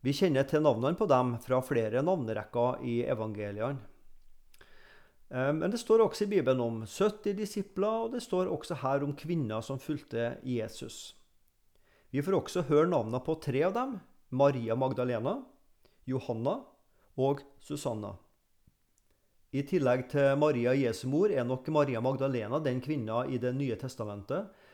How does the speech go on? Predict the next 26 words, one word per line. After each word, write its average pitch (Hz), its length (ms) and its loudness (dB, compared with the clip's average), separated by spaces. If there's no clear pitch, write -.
som 135 200 -4
har 123 140 2
blitt 131 160 -2
mest 120 320 -2
kjent. - 360 -10
Mange 160 320 2
myter 196 400 0
er 175 80 0
spunnet 175 400 -2
rundt 160 220 -2
denne 135 180 0
kvinneskikkelsen 139 1000 -4
opp - 160 -8
gjennom 113 320 -2
kirkehistorien. 110 800 -6
Hun 135 80 6
er 143 160 8
ofte 131 240 -2
blitt 175 160 -2
framstilt 147 480 -2
som 143 160 -2
en 143 80 -4
synderinne, 165 680 -2
gjerne 147 400 0
ei 175 140 0
hore, 196 340 2